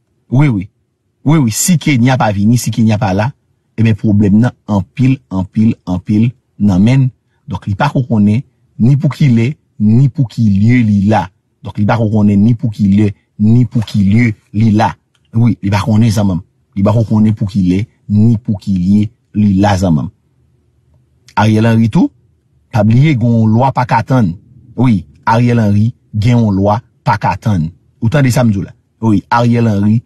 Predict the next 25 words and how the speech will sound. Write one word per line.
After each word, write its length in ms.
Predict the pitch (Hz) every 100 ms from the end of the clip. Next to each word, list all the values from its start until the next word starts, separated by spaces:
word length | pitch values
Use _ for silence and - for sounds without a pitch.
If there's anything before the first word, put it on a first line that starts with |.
| _ 101
gon 240 | 113 107
lwa 260 | 101 107 107 - _
pa 120 | -
ka 160 | - 87
tann. 380 | - 117 85 - _ _ _ _ _ _ _
Wi, 160 | 131 156
wi. 160 | 92 - _ _ -
Ariel 300 | 131 156 156
Henry 180 | 156 127 - _ _ -
gen 160 | 107 135
yon 160 | 120
lwa 180 | 110 127 120
pa 100 | 117
ka 160 | 117
tann 240 | - 123 123
nan 160 | 123
nan. 200 | 135 107 - _ _ _ _
Sa 100 | 101
di 160 | 98 - 117
Ariel 240 | 120 127
Henry 160 | 131 117
pa 160 | 120 120
gen 140 | 127 -
espwa 500 | 135 - - 117 143
zanm 400 | 113 107 101 113